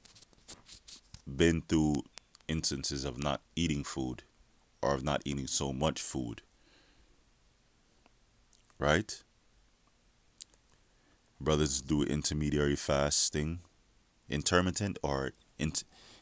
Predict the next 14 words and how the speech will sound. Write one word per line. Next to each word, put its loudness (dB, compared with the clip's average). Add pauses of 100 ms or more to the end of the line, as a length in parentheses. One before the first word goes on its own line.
(400)
in, -2
intermittent 2
or 2
interme-, -4 (100)
I -6
think -2
it's -2
in, -4 (420)
in, -8 (140)
in -4
intermittent -2
fasting, -2
to -6
where -4